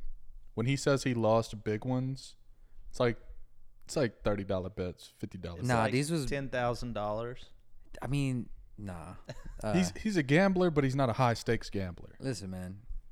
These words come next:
Speaker 3: I, I wa-, I was, I was doing all right this, and then I lost a lot. I lost more than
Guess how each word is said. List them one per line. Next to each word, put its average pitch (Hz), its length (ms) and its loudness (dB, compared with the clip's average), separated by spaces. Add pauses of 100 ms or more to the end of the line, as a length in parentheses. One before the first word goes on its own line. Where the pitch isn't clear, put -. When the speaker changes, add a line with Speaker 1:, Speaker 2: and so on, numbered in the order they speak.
(300)
Speaker 3:
I, 147 120 -8 (200)
I 175 100 -4
wa-, 175 100 -4 (180)
I - 100 -2
was, 160 200 0 (220)
I 160 100 -2
was 160 140 0
doing 123 260 2
all 98 120 2
right 90 320 -6
this, 101 280 -8 (260)
and 101 160 -6
then 92 380 -4
I 92 60 -8
lost 95 320 -8
a - 60 -14
lot. - 180 -16 (200)
I 110 100 -6
lost 131 300 6
more 135 220 2
than 113 160 -2